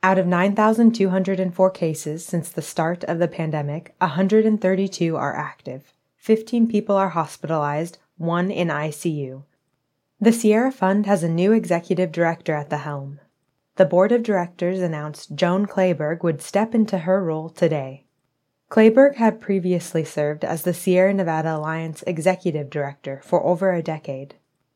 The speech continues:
In their own words, the Sierra Fund describes themselves as a, quote, "place-based organization committed to the land and people of California's Sierra Nevada headwaters,"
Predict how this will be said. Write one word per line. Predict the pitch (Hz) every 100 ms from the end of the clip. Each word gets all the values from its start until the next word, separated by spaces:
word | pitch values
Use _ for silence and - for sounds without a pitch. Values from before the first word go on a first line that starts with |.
| _ -
In | 214 196
their | 190
own | 180 208 226
words, | 170 156 175 - _
the | 190 185
Sierra | 190 196 220
Fund | 220 170 175
describes | 175 175 160 156 151
themselves | 170 165 - 156 175 -
as | 143 147 -
a, | 147 143 147 -
quote, | 175 160 160 - _ _
"place-based | - 214 240 - 196 214 214 -
organization | 175 175 170 165 160 151 - 147 147 -
committed | 180 180 185 226 226
to | -
the | 175 165
land | 156 151 175 196
and | 175 170
people | 175 170 185 -
of | 143
California's | - 170 196 - 175 175 175 180
Sierra | - 156 160 165
Nevada | 170 151 147 151
headwaters," | - 151 143 139 143 139 151 -